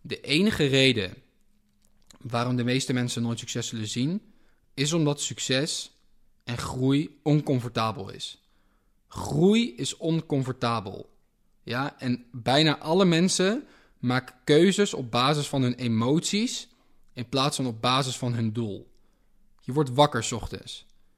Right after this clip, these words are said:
Jouw doel is om fit te worden, sterk, een succesvolle man. Wat doet een succesvolle man? Die staat op wanneer zijn wekker gaat, die snoest niet. Wat is comfortabel?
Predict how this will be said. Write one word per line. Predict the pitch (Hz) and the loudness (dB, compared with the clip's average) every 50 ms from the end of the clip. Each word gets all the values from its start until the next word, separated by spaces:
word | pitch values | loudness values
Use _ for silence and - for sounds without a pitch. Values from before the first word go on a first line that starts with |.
| _ _ _ - - - - _ | _ _ _ -20 -20 -20 -20 _
Jouw | - 131 131 135 135 | -4 -2 -2 0 0
doel | 120 139 151 170 202 220 294 - - | 0 2 2 2 2 0 -2 -8 -10
is | 139 131 147 | -6 -2 0
om | 139 127 | 0 0
fit | - - - 175 180 175 | -2 -2 0 0 0 2
te | 175 170 | 0 0
worden, | 147 151 156 156 151 147 | 2 4 4 4 2 0
sterk, | - - - - 147 147 147 156 151 - | -2 -2 0 2 4 4 4 2 0 -4
een | 123 143 | -6 -8
succesvolle | - - - - 147 139 - - 139 131 123 113 | -8 -8 -6 -4 -2 -2 -2 -4 -2 -2 0 0
man. | 110 107 98 90 - - - _ _ _ _ _ _ _ _ | 0 -2 -2 -4 -8 -14 -20 _ _ _ _ _ _ _ _
Wat | _ 127 127 147 165 160 | _ 0 2 2 2 2
doet | 175 170 - | 0 -2 -2
een | 151 | -4
succesvolle | - - 139 - - 147 139 - - 139 127 120 | -6 -4 -6 -4 -2 -2 -2 -2 -4 -4 -2 -2
man? | 113 110 101 98 98 - - - _ _ _ _ - - - _ _ _ | -2 -2 -2 -6 -8 -12 -16 -20 _ _ _ _ -20 -20 -20 _ _ _
Die | - 127 - | -8 -6 -4
staat | - - 147 139 143 - | -2 0 0 -2 0 -2
op | 190 160 156 | -6 -2 0
wanneer | 151 139 131 131 | 2 2 2 2
zijn | 120 123 117 | 0 0 -2
wekker | 120 120 - 113 | -2 -4 -4 -8
gaat, | - - 107 98 98 | -8 -6 -8 -8 -8
die | - 110 | -8 -8
snoest | - - - 135 123 120 120 - | -6 -2 0 0 0 0 -2 -6
niet. | - 98 98 - - | -8 -10 -10 -10 -14
Wat | 110 110 131 147 - | -6 -4 -4 -2 -2
is | 160 - | -4 -4
comfortabel? | - 160 147 131 139 - - 135 139 147 156 165 185 196 285 285 - - | -2 -4 -4 -4 -4 -4 -4 -2 -2 -2 0 0 -2 -2 -2 -6 -10 -18